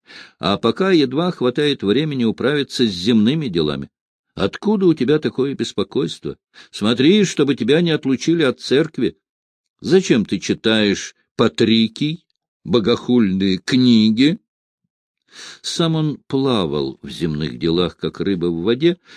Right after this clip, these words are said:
был большим стяжателем, покупал земли и виноградники,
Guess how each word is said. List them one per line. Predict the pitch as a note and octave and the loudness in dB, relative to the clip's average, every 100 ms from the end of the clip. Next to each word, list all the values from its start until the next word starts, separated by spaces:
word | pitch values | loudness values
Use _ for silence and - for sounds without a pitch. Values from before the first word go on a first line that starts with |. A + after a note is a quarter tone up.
| - | -12
был | - D3 | 2 4
большим | B2 C3 B2 - C3 | 4 4 2 0 0
стяжателем, | A2+ - A2+ F2+ G2 C3 C3+ B2 B2+ | 0 0 0 2 2 0 -2 -4 -4
покупал | A#2+ A#2 B2+ C#3+ C#3+ | -6 -6 -2 0 0
земли | A2 A#2+ D#3 B2 | 2 0 0 0
и | D#2 | -2
виноградники, | D2+ D2 C#2 G2 C3+ C3+ A#2+ - | -2 -4 -2 0 2 0 -6 -8